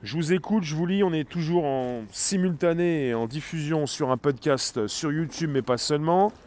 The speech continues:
sur différentes plateformes. Merci d'être présent. M deux, j'ai pas vu, non, Monsieur Schwab, qui avait parlé de cyberattaques. Il peut en parler.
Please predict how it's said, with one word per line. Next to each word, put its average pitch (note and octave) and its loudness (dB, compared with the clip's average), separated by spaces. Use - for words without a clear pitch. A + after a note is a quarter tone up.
sur C#3+ -4
différentes C#3 -2
plateformes. G3 2
Merci D3+ 0
d'être D#3+ 0
présent. G3+ 2
M F3 2
deux, A3+ 6
j'ai G3 6
pas F#3+ 6
vu, G3+ 4
non, F3+ 6
Monsieur E3+ 2
Schwab, F#3+ 6
qui - 0
avait D#3+ 4
parlé E3+ 6
de F3 4
cyberattaques. D#3 2
Il C#3+ -4
peut G3+ 4
en F3+ 6
parler. G3+ 4